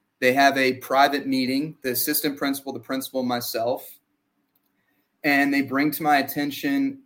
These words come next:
first off, they make me basically walk through what was, what, how the meeting went the previous day, what their prompt was,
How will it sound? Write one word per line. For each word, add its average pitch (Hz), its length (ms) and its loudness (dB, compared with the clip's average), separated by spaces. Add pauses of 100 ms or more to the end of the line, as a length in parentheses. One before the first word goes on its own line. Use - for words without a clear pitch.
first 202 280 2
off, 156 200 4
they 143 100 0
make 139 260 -2
me 135 120 0
basically 127 840 -2 (140)
walk 127 480 2 (100)
through 143 240 0
what 127 300 0
was, 127 420 -4 (340)
what, 143 280 -2
how 139 160 2
the 135 100 2
meeting 131 580 0
went 127 280 -4 (420)
the - 60 -20
previous 131 500 -2
day, 117 440 -2 (440)
what 143 280 0
their 135 120 4
prompt 143 540 0
was, 117 560 -4